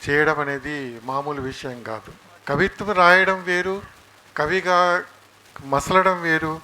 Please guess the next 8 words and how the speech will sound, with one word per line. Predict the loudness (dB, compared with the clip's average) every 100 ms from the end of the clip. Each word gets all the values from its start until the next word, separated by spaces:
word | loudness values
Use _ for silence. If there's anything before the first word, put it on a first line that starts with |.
| -4
కవిగా | -2 -2 -2 0 0 -4 -8
జీవించడం | -6 -6 -4 -4 -4 -4
కూడా | -4
వేరు. | -4 -6 -12 -16 -20 -20 -20 -18 -8
ఈ | -6
మూడింటిని | -2 2 4 2 0 -4
కలబోలుసుకున్నటువంటి | 0 2 4 2 -2 -4 -12 -8 -4 -4 -2 -4 -4 -6 -6 -8 -12 -16 -20 -20 _ -6
వ్యక్తి | -6 -4 -4 -4 -4